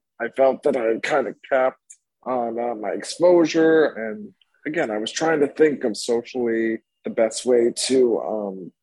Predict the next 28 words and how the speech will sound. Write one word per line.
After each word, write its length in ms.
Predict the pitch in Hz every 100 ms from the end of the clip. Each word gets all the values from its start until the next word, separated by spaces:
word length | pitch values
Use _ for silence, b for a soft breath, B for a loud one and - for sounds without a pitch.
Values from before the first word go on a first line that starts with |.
| _
take 180 | 117 117
things 640 | - 101 104 95 - - _ _
to 80 | 110
the 80 | 104
next 320 | 98 - 120
level. 380 | 117 110 110 55
And 180 | 110
so 320 | 110 123 110 107
I 80 |
had 300 | 110 123 151
the 100 | 147
idea 380 | 120 110 113 110
of 420 | 107 104 101 - - _ _
originally 540 | 120 123 147 151 143 135
wanting 380 | 113 120 127
to 80 | 120
just 280 | 110 107 -
produce 360 | 113 104 104 -
a 60 |
video. 540 | 104 110 120 107 104 - _ B _
And 280 | 117 127 123
so 500 | - 156 127 117 -
it 140 | - 135
was 240 | 151 143
a 260 | 98 127 127
good 240 | - 151 147
family 380 | 143 143 135 123 -
friend 320 | 123 117